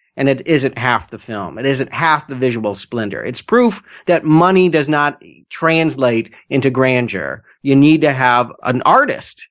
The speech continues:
at the helm of this. And Peter Hyams, he's a technician. He is not an artist, and that's apparent. The movie two thousand ten screams craftsman, workman, uh,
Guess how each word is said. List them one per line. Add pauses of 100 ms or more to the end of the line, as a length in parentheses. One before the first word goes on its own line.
(160)
at
the
helm
of
this.
And
Peter
Hyams, (220)
he's
a
technician. (180)
He
is
not
an
artist,
and
that's
apparent. (180)
The
movie
two
thousand
ten
screams (240)
craftsman, (200)
workman, (280)
uh,